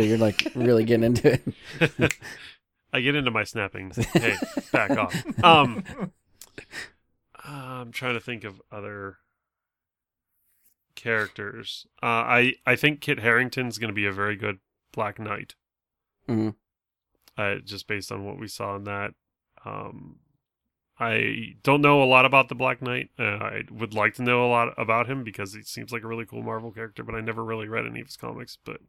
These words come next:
Speaker 2: I'm looking forward to anything that they bring us regarding that.
Speaker 1: Yeah. Um, I mean, the, the, and I think we might, probably talked about it earlier, but the, the, one of the downsides of this movie is introducing the team.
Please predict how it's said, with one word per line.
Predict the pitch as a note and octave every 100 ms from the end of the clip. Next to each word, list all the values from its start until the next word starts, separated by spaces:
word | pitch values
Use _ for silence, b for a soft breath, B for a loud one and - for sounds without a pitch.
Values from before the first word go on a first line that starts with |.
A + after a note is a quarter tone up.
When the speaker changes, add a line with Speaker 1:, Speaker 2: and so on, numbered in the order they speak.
| _ b b b b
Speaker 2:
I'm | G#2+
looking | G#2 G2+ F#2
forward | G2+ G2+ F#2+
to | G2+ G2
anything | A2 G#2+ A2 G#2+
that | G#2
they | G#2+
bring | G#2 G#2
us | G#2+ - -
regarding | G#2+ A2 G#2 G#2 G#2
that. | G2 - - _ _ -
Speaker 1:
Yeah. | A#2 G#2 G2 _ _ _ _ _ _ _ _ _ _ _ _ _ -
Um, | B2 A#2+ G#2+ -
I |
mean, | D3+ D3 - _ _ _ _ _ _ -
the, | D3 D3+ -
the, | B2+ C#3 C3+ A#2+ - _ -
and |
I | D3
think | E3+ D3
we |
might, | B2+ B2+ -
probably | C#3+ B2
talked | B2
about | A#2 A2+
it |
earlier, | G#2 A#2 G2
but | G#2 A2+ -
the, | B2 D2
the, | A2 B2 G#2+ - _ _ _ _ _ _ _ -
one | C#3 F3
of | F#3+
the | E3
downsides | D#3+ D#3 D3 C#3
of | B2+
this | A#2+
movie | C3+ B2 A2 E2
is | A2
introducing | B2 C3+ B2+ C3 A#2+
the | A2
team. | - A2+ C#2 A#1+